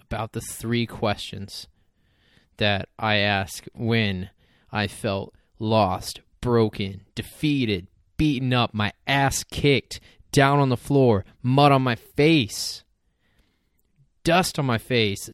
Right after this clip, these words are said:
the cat peed on my bed, all those things.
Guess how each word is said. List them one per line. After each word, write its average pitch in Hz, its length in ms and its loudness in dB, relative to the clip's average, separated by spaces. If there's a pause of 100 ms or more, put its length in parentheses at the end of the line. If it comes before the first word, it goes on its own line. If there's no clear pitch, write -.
the 127 140 -4 (200)
cat 170 420 -2
peed 170 220 4
on 151 120 2
my 143 120 0
bed, 139 500 0 (720)
all 170 240 4
those 156 280 2
things. 98 540 -8